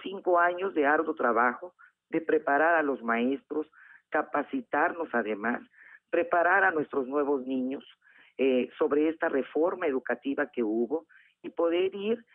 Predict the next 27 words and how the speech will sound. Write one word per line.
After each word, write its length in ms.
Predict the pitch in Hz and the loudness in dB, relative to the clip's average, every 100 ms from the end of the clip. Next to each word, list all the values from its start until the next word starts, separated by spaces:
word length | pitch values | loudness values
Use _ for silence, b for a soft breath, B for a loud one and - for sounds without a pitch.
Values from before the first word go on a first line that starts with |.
| b b - | b b -4
pues, 200 | 147 131 | -4 -2
de 80 | 123 | -4
acuerdo 440 | - 156 185 202 | -2 -2 0 0
a 40 | |
lo 140 | 175 143 | 0 -2
que 380 | - 131 143 175 | -2 0 0 0
es 80 | - _ B B | -4 _ B B
el 160 | 139 135 | -6 -4
conocimiento, 920 | 139 131 131 139 143 170 175 - 190 | -4 -4 -4 -4 -2 -2 -4 -4 -2
estos 280 | 147 156 143 | -2 -6 -6
estándares 680 | 135 - 151 180 196 143 131 | -6 -2 -2 -2 -4 -4 -4
nuevos 300 | 143 151 147 | -2 -2 -2
de 120 | 131 | -4
desempeño 680 | 120 117 123 110 151 156 139 | -4 -4 -8 -4 -4 -4 -8
que 100 | 113 | -8
se 140 | 120 | -8
manejan, 580 | 113 113 131 131 156 151 b b b - | -6 -4 -6 -4 -6 -6 b b b -4
estas 340 | 196 - 180 | -4 -2 -8
competencias 720 | - 139 143 139 151 151 127 - | -6 -6 -6 -4 -6 -4 -6 -8
que 80 | - | -8
no 140 | - | -8
son 140 | - 175 | -8 -8
otra 240 | 180 180 | -4 -4
cosa 440 | - 143 127 156 - b b _ - | -2 -4 -2 -4 -4 b b _ 4
que 80 | |
las 240 | 156 143 - | 4 0 -2
habilidades. 720 | 139 135 123 123 123 110 98 | -4 -4 -8 -2 0 0 -2